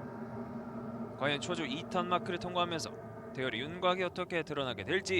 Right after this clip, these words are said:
이 턴 마크 통과, 일 번 이어서 이 번, 그리고 뒷자리 사 번의 김명진 선수가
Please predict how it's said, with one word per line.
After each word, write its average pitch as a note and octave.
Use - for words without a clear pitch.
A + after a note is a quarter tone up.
이 G#2+
턴 D3+
마크 A#2+
통과, A2+
일 D3
번 C#3
이어서 F3
이 F#3+
번, G3+
그리고 G#3
뒷자리 G#3+
사 F#3
번의 E3+
김명진 C3
선수가 C3+